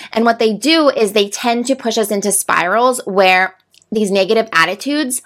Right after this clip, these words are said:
reinforce challenging behaviors in our students, which then in turn, like, prove that our negative attitudes are correct. And I say prove in, like, quotation marks because it's just, like,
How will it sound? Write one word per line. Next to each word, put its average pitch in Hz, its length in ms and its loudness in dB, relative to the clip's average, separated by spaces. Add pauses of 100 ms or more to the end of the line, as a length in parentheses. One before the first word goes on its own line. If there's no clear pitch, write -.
(340)
reinforce 214 580 2
challenging 196 500 -4
behaviors 180 500 0
in 190 80 -2
our 170 100 0
students, 220 540 -4 (280)
which 220 240 0
then 196 220 2
in 208 180 -4
turn, 190 280 -2
like, 180 240 -2
prove 320 540 2
that 190 260 2
our 180 100 2
negative 175 360 2
attitudes 170 460 -4
are 160 160 2
correct. 208 540 2
And 196 100 -4
I 185 40 -2
say 196 160 -2
prove 269 300 2
in, 254 60 2
like, 208 160 0
quotation 247 520 0
marks 185 320 0 (360)
because 202 680 0 (1200)
it's 196 240 -6
just, 190 240 -4
like, 175 240 -4